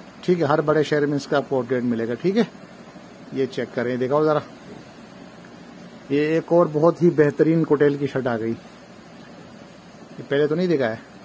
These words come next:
ये check करें, नीचे करो ज़रा, ये इसका front, ऊपर करो, ये back और ये इसकी sleeve, ये भी मिजाज की है, ठीक है।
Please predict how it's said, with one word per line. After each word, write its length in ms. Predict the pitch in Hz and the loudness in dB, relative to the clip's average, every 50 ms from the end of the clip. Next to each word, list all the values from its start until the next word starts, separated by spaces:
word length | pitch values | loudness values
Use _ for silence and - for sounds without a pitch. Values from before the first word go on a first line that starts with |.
| - - - - - - - - - - - - - - - - - - - - - - - - - - - - - - - - - | -20 -20 -20 -20 -20 -20 -20 -20 -20 -20 -20 -20 -20 -20 -20 -20 -20 -20 -20 -20 -20 -20 -20 -20 -20 -20 -20 -20 -20 -20 -20 -8 -6
ये 80 | 135 123 | -6 -4
check 220 | - - 120 107 | -4 -4 -6 -6
करें, 160 | - 120 127 | -6 -4 -4
नीचे 180 | 139 143 135 151 | -4 -2 -2 -2
करो 160 | 147 151 160 | 0 0 0
ज़रा, 140 | 160 151 147 - - - - - - - - - - - - - - - - - - - - | -2 -2 -4 -8 -14 -20 -20 -20 -20 -20 -20 -20 -20 -20 -20 -20 -20 -20 -20 -20 -20 -16 -8
ये 140 | 127 127 131 | -6 -4 -4
इसका 220 | 131 - - 147 131 | -4 -4 -4 -6 -4
front, 360 | - 151 147 165 185 175 - - - - - - - - - - - - - - - - - - - - - - | -2 -2 -2 -2 -2 -4 -6 -10 -16 -20 -20 -20 -20 -20 -20 -20 -20 -20 -20 -20 -20 -20 -20 -20 -20 -18 -16 -12
ऊपर 180 | 135 - 147 139 | -8 -6 -4 -2
करो, 220 | 135 147 147 139 - - - - - - - - - - - - - | -2 -2 -2 -4 -6 -12 -20 -20 -20 -20 -20 -20 -20 -20 -16 -12 -6
ये 160 | 120 127 127 117 | -4 -4 -4 -2
back 340 | 117 131 139 151 170 170 - - - - - - - - - - - - - - - - - - - | 0 2 2 4 2 2 -2 -8 -18 -20 -20 -20 -20 -20 -20 -20 -20 -20 -20 -20 -20 -20 -16 -10 -4
और 60 | 127 | 0
ये 100 | 131 135 | 0 0
इसकी 220 | 127 - - 143 | 0 0 0 -2
sleeve, 320 | 131 - - 117 113 107 107 120 | -2 0 -2 -2 -2 -2 -2 0
ये 160 | 131 135 135 | 2 2 2
भी 120 | 131 143 | 4 2
मिजाज 420 | 143 131 123 117 117 107 107 101 - | 2 0 0 0 0 -2 -2 -6 -8
की 140 | - 120 117 | -6 -6 -6
है, 60 | 110 - | -4 -2
ठीक 180 | - 196 196 247 | -2 0 0 0
है। 80 | 214 | 0